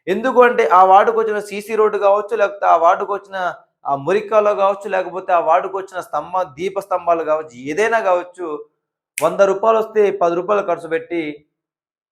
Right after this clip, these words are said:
తొంభై రూపాయలు వాని ఇంట్లో వాని అకౌంట్లో వేసుకొని పోతాడు. వాడు ఆటోమేటిక్‌గా వాని వ్యక్తిగత జీవితం అభివృద్ధి చెందుతుంది. వాడు ఉన్నటువంటి ఆ పది లక్షలు పెట్టిన గెలిచి, గెలిచిన వాడు ఏదైతే ఉందో అది దుర్బి-, ఆ,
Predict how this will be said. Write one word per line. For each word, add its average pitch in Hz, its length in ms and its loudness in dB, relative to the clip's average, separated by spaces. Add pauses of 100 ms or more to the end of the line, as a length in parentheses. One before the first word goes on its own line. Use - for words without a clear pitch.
(140)
తొంభై 185 360 2
రూపాయలు 226 400 4
వాని 185 260 2
ఇంట్లో 185 220 -4
వాని 180 160 0
అకౌంట్లో 170 360 -2
వేసుకొని 165 320 -8
పోతాడు. 151 640 -6 (100)
వాడు 151 440 4
ఆటోమేటిక్‌గా 147 640 -4
వాని 151 140 -6
వ్యక్తిగత 208 580 -4
జీవితం 175 440 -4
అభివృద్ధి 156 300 -6
చెందుతుంది. 151 480 -12 (340)
వాడు 160 320 4
ఉన్నటువంటి 185 520 -4
ఆ 170 60 4
పది 156 280 -2
లక్షలు 190 200 -8
పెట్టిన 165 240 -6
గెలిచి, 151 380 -10
గెలిచిన 139 500 -12
వాడు 139 220 -2
ఏదైతే 143 280 -2
ఉందో 131 420 -6 (320)
అది 147 180 0 (400)
దుర్బి-, 196 420 -2
ఆ, 135 360 2